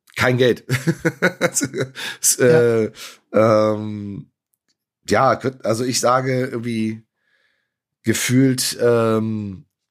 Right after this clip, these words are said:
Speaker 1: hochtraden. Draften.
Speaker 2: Muss. Aber dann die Nummer sechs oder sieben auf der
Speaker 1: Ja.
Speaker 2: Quarterback-Liste.
Speaker 1: Ja.
Speaker 2: Ich sag Kyle Trask. <laughs>
Speaker 1: Wow.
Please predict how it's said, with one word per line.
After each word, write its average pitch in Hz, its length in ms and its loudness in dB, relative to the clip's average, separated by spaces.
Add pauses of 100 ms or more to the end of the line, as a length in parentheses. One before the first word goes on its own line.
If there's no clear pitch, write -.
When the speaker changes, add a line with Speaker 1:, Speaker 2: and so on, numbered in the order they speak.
(380)
Speaker 1:
hochtraden. 90 800 0 (840)
Draften. 95 480 0 (360)
Speaker 2:
Muss. 156 380 -4 (500)
Aber 165 160 0
dann 180 140 4
die 196 80 4
Nummer 175 220 4
sechs 170 260 -2
oder 165 140 2
sieben 151 480 -4
auf 139 140 -6
der - 120 -2
Speaker 1:
Ja. - 40 -6
Speaker 2:
Quarterback-Liste. 143 640 -8
Speaker 1:
Ja. - 140 -4 (840)
Speaker 2:
Ich 185 160 2
sag 214 260 0
Kyle 196 300 0
Trask. 185 600 2
<laughs> - 40 -4 (600)
Speaker 1:
Wow. 95 340 -4